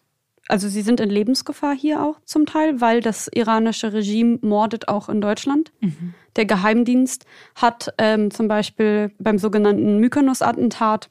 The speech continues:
Speaker 1: im September neunzehnhundertzweiundneunzig einen Iran-, äh, iranisch-kurdischen Exilpolitiker in einem Berliner Restaurant umbringen lassen und noch weitere Personen. Aber auch, was sie gesagt haben, ist halt,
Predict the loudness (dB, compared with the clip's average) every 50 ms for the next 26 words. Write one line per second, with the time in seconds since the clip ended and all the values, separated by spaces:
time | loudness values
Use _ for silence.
0 | _ -4 -2 -2 -2 -2 -6 -6 -4 0 2 2 2 2 2 2 2 0 0 0
1 | 0 0 0 0 0 0 2 2 2 2 2 0 0 -2 -4 -6 -6 -10 _ _
2 | _ _ _ _ _ _ _ _ _ _ _ 0 2 2 2 2 2 2 0 0
3 | 0 -2 -2 -4 -4 -2 -2 0 0 2 2 2 2 0 -2 -4 0 0 0 2
4 | 0 -2 -2 -2 -2 -2 -2 -4 -2 -2 -2 -2 -2 -2 -2 0 0 -2 -2 -4
5 | -6 -4 -2 -2 -2 -2 -2 -4 _ _ _ _ _ _ 0 2 4 4 4 4
6 | 2 2 2 2 2 0 0 0 0 2 2 2 2 0 0 -2 -4 -4 -2 -2
7 | -2 0 2 2 2 2 0 0 2 2 4 4 4 4 2 2 4 4 2 2
8 | 0 -2 0 0 2 2 2 2 0 0 -2 -2 0 0 0 0 0 -2 -4 -4
9 | -6 -4 -4 -6 -4 -2 0 0 2 2 2 0 -2 -10 -20 -20 -20 -20 -20 -6
10 | -2 0 2 2 2 2 2 2 2 2 0 0 -2 -2 -2 -2 -4 -4 -2 0
11 | 0 0 0 0 0 0 0 0 0 0 -2 -2 -2